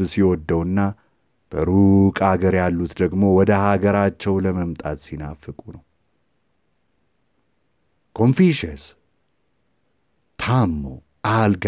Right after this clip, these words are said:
ላይ በተኛበት አንድ ቀን ሁለት ተማሪዎች መጥተው ሲጸልዩለት፣ ሊጸልዩለት እንደተዘጋጁ ነገሩት። ኮንፊሸስም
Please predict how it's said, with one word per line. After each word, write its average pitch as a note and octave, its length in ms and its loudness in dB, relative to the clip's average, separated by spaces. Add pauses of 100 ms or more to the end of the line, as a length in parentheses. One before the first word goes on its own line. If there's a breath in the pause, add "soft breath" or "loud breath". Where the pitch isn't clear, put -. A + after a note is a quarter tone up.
ላይ F2 220 -2
በተኛበት F2 840 -2
አንድ F#2+ 320 0
ቀን A2 180 2
ሁለት G#2 320 4
ተማሪዎች F#2 540 -2
መጥተው F#2+ 380 -4
ሲጸልዩለት፣ D#2+ 800 -4 (440 loud breath)
ሊጸልዩለት G#2+ 720 2
እንደተዘጋጁ F2+ 840 -2 (120)
ነገሩት። F2+ 460 -8 (240 loud breath)
ኮንፊሸስም G#2 760 2